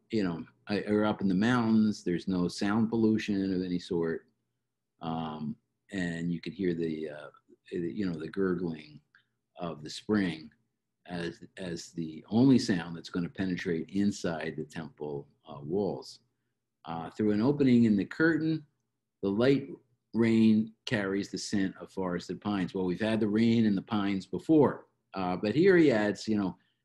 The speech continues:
"through an opening in the curtain." So it imply, or, you know, the curtain, uh, it's not clear what the, you know, curtain could have been, um, I guess,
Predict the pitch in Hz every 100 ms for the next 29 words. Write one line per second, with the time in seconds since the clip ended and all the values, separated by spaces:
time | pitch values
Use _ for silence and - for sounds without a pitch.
0 | _ 123 120 113 120 135 127 95 - _
1 | - 113 98 95 90 110 98 78 82 -
2 | 110 98 - _ _ - 117 123 120 135
3 | 139 135 131 117 113 110 _ - 127 110
4 | 107 113 165 190 170 156 147 143 80 -
5 | - 127 123 - 147 - 151 131 117 117
6 | 110 - - - 107 98 156 143 120 113
7 | 113 101 101 95 92 90 80 - _ -
8 | 92 92 85 -